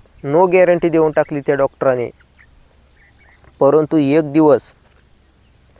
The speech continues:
अचानकपणे त्यांच्या घरी एक भिक्षेकरू आला. त्या भिक्षेकरूच्या काखेमध्ये झोळी होती.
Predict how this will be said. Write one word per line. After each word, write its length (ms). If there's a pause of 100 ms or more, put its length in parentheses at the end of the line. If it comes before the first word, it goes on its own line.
(340)
अचानकपणे 680
त्यांच्या 340
घरी 320
एक 180
भिक्षेकरू 540
आला. 300 (1040)
त्या 120
भिक्षेकरूच्या 720
काखेमध्ये 560
झोळी 280
होती. 380